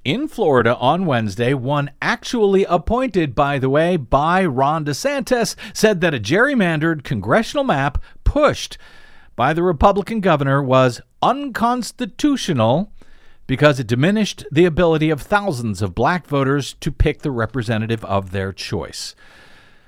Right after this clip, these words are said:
Attorneys for the state are sure to appeal, and DeSantis has spoken openly about how he feels that Florida's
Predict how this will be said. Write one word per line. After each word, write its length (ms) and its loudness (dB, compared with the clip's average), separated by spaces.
Attorneys 540 0
for 180 -2
the 80 -6
state 460 0
are 100 -2
sure 300 -4
to 180 -8
appeal, 460 -2
and 100 -2
DeSantis 540 -4
has 100 -12
spoken 380 -2
openly 480 2
about 260 0
how 200 -8
he 200 -2
feels 360 0
that 120 -6
Florida's 480 -2